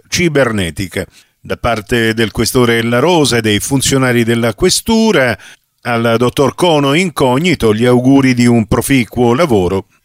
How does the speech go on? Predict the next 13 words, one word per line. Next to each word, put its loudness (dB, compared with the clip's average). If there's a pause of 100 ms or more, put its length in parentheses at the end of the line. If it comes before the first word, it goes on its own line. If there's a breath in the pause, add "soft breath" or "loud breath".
(100)
ai -4
quali -6
si -2
aggiungono 0
anche -4
quelli -2
della -2 (300 loud breath)
redazione -2
di -2
Trapani 0
Sì 0
punto 0
it. -2